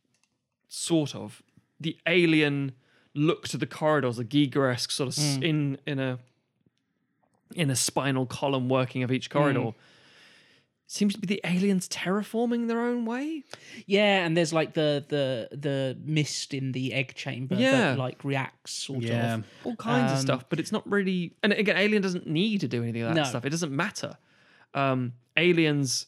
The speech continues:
Speaker 1: gives you some really solid answers to that,
Speaker 2: Mm.
Speaker 1: which is great. And I like your one doesn't give us answers. It gives us just the same questions,
Speaker 2: Mm.
Speaker 1: but expands on it.
Speaker 2: Mm.
Speaker 1: Which again, I guess a prequel, is that all it should be doing? It's like,
Speaker 2: Mm.
Speaker 1: it's the breathe in before the exhalation.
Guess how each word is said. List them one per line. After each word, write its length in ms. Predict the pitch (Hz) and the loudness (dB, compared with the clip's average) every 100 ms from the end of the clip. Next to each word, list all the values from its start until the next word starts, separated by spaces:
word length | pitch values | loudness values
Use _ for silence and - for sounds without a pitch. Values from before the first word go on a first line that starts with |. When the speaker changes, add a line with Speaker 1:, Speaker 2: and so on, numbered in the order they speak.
| _ _ _ _ _ _ - | _ _ _ _ _ _ -6
Speaker 1:
gives 180 | 143 139 | -2 -2
you 40 | 123 | -2
some 200 | 123 120 | -2 2
really 260 | 143 135 120 | 4 4 2
solid 320 | 139 123 120 | 2 2 2
answers 380 | 117 110 127 120 | 0 -4 -6 -4
to 80 | |
that, 260 | 127 190 - | -2 -2 -2
Speaker 2:
Mm. 140 | 147 | -6
Speaker 1:
which 80 | 135 | -6
is 100 | 127 | -6
great. 300 | 123 127 185 _ _ _ _ - | -2 0 -2 _ _ _ _ -2
And 100 | 143 | 2
I 60 | |
like 220 | 156 220 220 | 4 4 2
your 100 | 196 | 2
one 200 | 202 196 | 2 2
doesn't 220 | 196 180 | 2 2
give 120 | 180 | 0
us 80 | 170 | 2
answers. 360 | 180 170 143 120 | 0 0 -4 -4
It 140 | 123 | -2
gives 180 | 143 127 | -2 -2
us 120 | 127 | -2
just 260 | 139 120 - _ _ _ _ _ _ _ _ _ | -4 -4 -8 _ _ _ _ _ _ _ _ _
the 160 | 147 151 | 0 2
same 320 | - 156 147 | 4 2 2
questions, 680 | 151 156 - 147 135 123 - - | 2 0 0 0 0 -2 -6 -8
Speaker 2:
Mm. 180 | 147 131 | -8 -2
Speaker 1:
but 320 | 156 - - _ _ | 0 0 -2 _ _
expands 680 | 156 143 - - 180 170 135 | -6 -2 0 2 2 4 2
on 160 | 117 110 | 0 -4
it. 120 | - _ - | -10 _ -8
Speaker 2:
Mm. 300 | 113 147 131 | -2 -2 0
Speaker 1:
Which 160 | 170 | 0
again, 320 | 175 220 196 - | 0 -2 -4 -4
I 120 | - 151 | -8 -6
guess 260 | 170 202 | -6 -6
a 40 | 170 | -6
prequel, 460 | - 185 - 143 | -6 -6 -6 -6
is 80 | 151 | -4
that 80 | 175 | -4
all 120 | 160 | -4
it 140 | 160 - | -6 -8
should 220 | - 190 | -4 -2
be 80 | 160 | 0
doing? 200 | 165 165 | 0 0
It's 60 | 135 | 0
like, 80 | 151 | -2
Speaker 2:
Mm. 160 | 131 - _ _ | -2 -6 _ _
Speaker 1:
it's 220 | - - | -4 -2
the 80 | - | 0
breathe 320 | 135 160 160 156 | 2 4 4 4
in 200 | 156 147 | 2 0
before 220 | 135 143 | -4 -2
the 100 | 139 | 0
exhalation. 640 | 131 - 139 139 - 117 | -2 -2 0 0 -2 -8